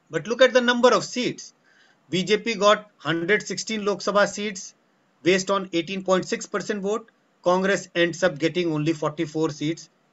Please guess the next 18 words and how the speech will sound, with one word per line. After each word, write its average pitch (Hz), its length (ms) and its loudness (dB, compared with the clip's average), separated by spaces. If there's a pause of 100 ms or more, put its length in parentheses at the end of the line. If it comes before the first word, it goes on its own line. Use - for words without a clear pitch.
(100)
even 214 300 2
though 196 140 2
the 185 120 2
vote 180 220 0
share 180 200 2
was 165 260 4 (180)
one 170 320 0
percent 170 380 -4
higher, 165 540 0 (380)
uh, 143 280 -4
in 165 160 -2
this 160 200 -2
election 156 400 -4
compared 139 420 -6
to - 60 -8
the 208 100 -6
previous 120 420 -12
election. - 340 -20